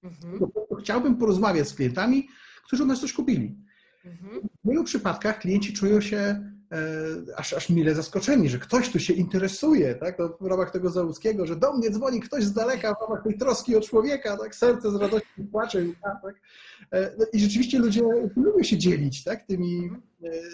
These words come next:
Speaker 2: e, tymi swoimi opiniami i czują się, czują się, e, ważni, w jakiś sposób wysłuchani i naprawdę mają często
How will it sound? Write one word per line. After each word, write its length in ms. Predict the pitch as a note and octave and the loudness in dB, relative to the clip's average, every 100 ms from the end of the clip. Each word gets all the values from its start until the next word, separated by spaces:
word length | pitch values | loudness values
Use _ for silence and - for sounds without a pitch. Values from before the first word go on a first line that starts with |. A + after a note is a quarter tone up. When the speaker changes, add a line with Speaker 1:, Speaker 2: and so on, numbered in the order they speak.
| F3 | -12
Speaker 2:
e, 40 | E3+ | -8
tymi 220 | F#3+ F3 | -6 -6
swoimi 320 | - F3+ F3 | -8 -6 -6
opiniami 640 | E3+ F3+ D#3 C3 E3+ A3+ | -8 -10 -6 -6 -6 -8
i 180 | G#3 G3+ | -14 -20
czują 220 | - G#3+ | -2 0
się, 260 | F#3+ F#3 F#3 | 0 0 0
czują 220 | - G3 | 0 -2
się, 280 | F#3+ F#3+ F3+ - _ _ _ | 0 -2 -2 -4 _ _ _
e, 180 | D#3+ D3 | -6 -4
ważni, 340 | E3 F#3 F#3+ | -2 2 2
w 20 | |
jakiś 180 | F#3 - | 2 -2
sposób 280 | - E3 D#3 | -8 -4 -2
wysłuchani 680 | E3 - F3 D3+ C3+ D#3 G3+ | -2 -4 -8 -6 -4 -4 -6
i 60 | F#3 | -6
naprawdę 460 | F3+ - G3 F#3+ F#3 | -6 -4 -2 2 2
mają 240 | G#3 G#3+ | 4 4
często 420 | - G3+ G3+ F#3+ | 4 2 4 0